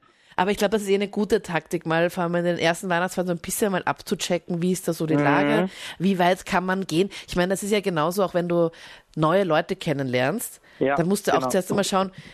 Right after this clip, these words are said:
Speaker 1: welche Schmähs kannst du bringen, was ist dann schon wieder zu viel? Das ist,
Speaker 2: Ja,
Speaker 1: das,
Speaker 2: ja.
Speaker 1: das, was, das verträgt ja auch nicht jeder dann gleich,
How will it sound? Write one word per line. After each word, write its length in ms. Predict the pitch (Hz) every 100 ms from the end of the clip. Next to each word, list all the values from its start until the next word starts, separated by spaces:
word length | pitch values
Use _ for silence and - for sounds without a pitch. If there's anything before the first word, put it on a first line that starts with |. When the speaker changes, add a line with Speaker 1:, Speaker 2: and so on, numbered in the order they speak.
| -
Speaker 1:
welche 460 | - 160 165 - 233
Schmähs 500 | 156 175 160 190 -
kannst 360 | - 190 180 -
du 60 |
bringen, 480 | 175 165 170 214 254 -
was 280 | 160 180 247
ist 160 | -
dann 100 | 220
schon 220 | 214 220
wieder 240 | 202 208 202
zu 260 | - 196
viel? 540 | 185 - 208 208 254 311 427 - - - -
Das 100 | 185
ist, 140 | 202 294
Speaker 2:
Ja, 100 | -
Speaker 1:
das, 240 | 196 -
Speaker 2:
ja. 140 | 127 151
Speaker 1:
das, 280 | 208 - -
was, 160 | 214
das 160 | 202 196
verträgt 420 | 220 - 226 226
ja 80 | 196
auch 60 | 190
nicht 220 | 185 -
jeder 200 | 156 165
dann 300 | 147 147 151
gleich, 460 | 139 135 156 -